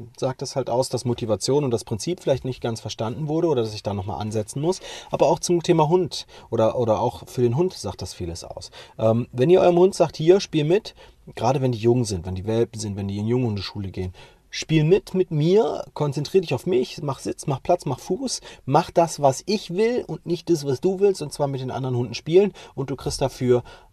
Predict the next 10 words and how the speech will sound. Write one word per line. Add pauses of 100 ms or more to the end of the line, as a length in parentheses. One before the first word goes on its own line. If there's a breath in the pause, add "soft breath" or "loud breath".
(160)
Trockenfutter." (800 soft breath)
Ähm, (380 soft breath)
dann
funktioniert
das
mit
vielen
Hunden
halt
nicht.